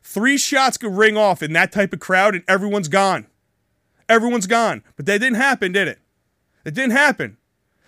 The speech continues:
There was people five, six o'clock still, or just standing around peaceably ar-, around the Capitol building. With shots going off? Really? You guys believe that?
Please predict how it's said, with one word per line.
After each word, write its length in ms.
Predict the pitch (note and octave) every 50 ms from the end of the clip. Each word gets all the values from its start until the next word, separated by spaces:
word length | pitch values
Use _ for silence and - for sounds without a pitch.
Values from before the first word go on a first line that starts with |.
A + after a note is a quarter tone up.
| _ -
There 120 | F3 G#3
was 140 | C4 B3 -
people 440 | - B3 C#4+ C4 D4 C#4+ C4 - _ _ _
five, 340 | _ - - A#3+ A#3+ C4+ A#3+
six 220 | - - D4 - -
o'clock 340 | - - C#4 C4+ C4+ B3
still, 320 | - - - C#4 C#4 C4+ - -
or 80 | G3
just 260 | F3+ D#3+ A#3+ - -
standing 400 | - - - A#3 B3+ C#4+ D4+ D#4+
around 340 | E4 D#4 D4 C#4+ C#4 C4+ -
peaceably 560 | - C#4 D4+ D4+ - A#3 G3 F#3 F#3 F3 F3 _ - - -
ar-, 320 | G3 G3 G#3 A3 G#3+ G#3+ G#3+
around 200 | G3 A3+ A3+ A3
the 60 | G#3+
Capitol 380 | - A3+ A#3 A#3 G#3 - F#3 E3+
building. 360 | D3+ D#3+ C#3 B2 G2+ E2 - _ _ _ _ _ _ _ _ _ _ _ _ _ _ _ _ _ _ _ _ _ _ _ _ _ _ _ _ _ _ _ _ _ _ -
With 140 | E3 F#3
shots 340 | F3+ - - - G3+ C4 - -
going 240 | E4+ D#4+ D#4+ D#4+
off? 400 | E4 E4 F4 F#4 F#4+ - - - _ _ _ _ _ _ _ _ _ _ _ _ _ _ _ _ _ _ _ _ _ _ _ -
Really? 460 | D#3 G3+ B3 D4+ F4+ G#4 G4+ G4 - -
You 100 | F#3 A3+
guys 200 | B3+ D4 D4 A#3
believe 340 | G#3 G#3 G3+ A#3 C#4 D#4+ D#4+
that? 240 | F#4+ G4 G#4 G#4+